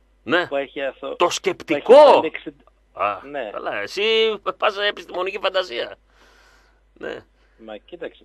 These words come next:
Speaker 2: κάθε δικαστική απόφαση βγαίνει με κάποιο σκεπτικό. Ε, ναι, ωραίο
Speaker 1: Πάσε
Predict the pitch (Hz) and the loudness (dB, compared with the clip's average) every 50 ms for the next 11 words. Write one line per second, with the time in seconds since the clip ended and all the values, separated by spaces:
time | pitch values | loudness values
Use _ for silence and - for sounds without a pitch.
0 | _ _ 131 123 - 156 147 151 - - - - _ 147 - - - 139 131 - | _ _ -8 -8 -8 -10 -14 -14 -14 -14 -14 -14 _ -20 -20 -16 -12 -12 -12 -10
1 | - 123 123 - 120 - - 151 - 151 165 175 170 160 - 180 - _ - - | -10 -12 -12 -12 -16 -18 -18 -18 -14 -14 -14 -14 -14 -14 -14 -14 -16 _ -20 -20
2 | _ - _ - 233 220 - 175 139 120 - - - - 160 151 127 123 - - | _ -20 _ -20 -18 -10 -8 -6 -6 -6 -8 -14 -18 -18 -16 -16 -16 -16 -16 -16
3 | - - - - 104 - - - - - - - - - - - - - - - | -16 -16 -16 -16 -16 -16 -16 -12 -10 -8 -8 -8 -10 -10 -12 -12 -14 -16 -16 -14
4 | 1077 1077 1077 1077 1077 1077 - - 1077 1077 1077 1077 1077 1077 1077 1077 1077 1077 1077 1077 | -12 -12 -10 -10 -10 -10 -8 -8 -8 -8 -8 -8 -8 -8 -8 -6 -6 -6 -8 -8
5 | 1077 - - - - - - - - - - - - - - - - - _ - | -10 -10 -12 -14 -16 -18 -18 -16 -16 -16 -8 -6 -8 -8 -8 -16 -20 -20 _ -6
6 | 659 - - - - - 554 - 494 - - 523 523 494 508 494 - - - - | 2 4 4 4 6 6 6 6 8 8 6 6 6 8 6 6 4 2 -8 -20
7 | _ - - - 440 - - - - - - - - - - - - - 311 - | _ -6 -2 0 0 0 -2 -6 -6 -2 2 4 4 4 2 0 -6 -4 0 0
8 | - 165 - 381 170 143 - - - - - - 131 139 170 208 | 0 0 -2 -4 -2 -2 -2 0 0 0 2 2 4 8 10 10